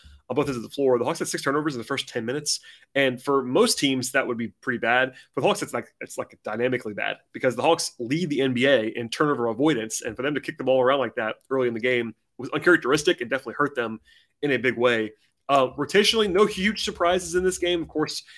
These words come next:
the one lingering negative that I try not to lead with on this podcast, but now I'll sort of talk about a little bit, is that Clint Capela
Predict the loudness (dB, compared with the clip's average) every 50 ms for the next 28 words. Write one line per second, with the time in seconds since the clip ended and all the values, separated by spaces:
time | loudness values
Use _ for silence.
0 | -20 -20 -20 _ _ -2 0 0 0 -2 0 2 2 2 2 2 0 0 0 0
1 | 0 0 0 -2 -2 -2 0 0 0 0 2 0 0 0 -2 -2 -4 -4 -4 -2
2 | -2 -2 -2 -2 -4 -4 -8 -12 -14 -12 -4 -2 0 0 0 0 -2 -4 -4 -6
3 | -8 -6 -4 -4 -4 -2 -2 -2 -4 -4 -6 -8 -6 -4 -2 -2 -2 -2 -2 -4
4 | -6 -6 -6 -6 -6 -8 -12 -10 -8 -8 -6 -6 -6 -6 -4 -2 -2 -2 -2 -4
5 | -4 -4 -6 -8 -8 -6 -6 -6 -8 -2 0 0 2 2 2 0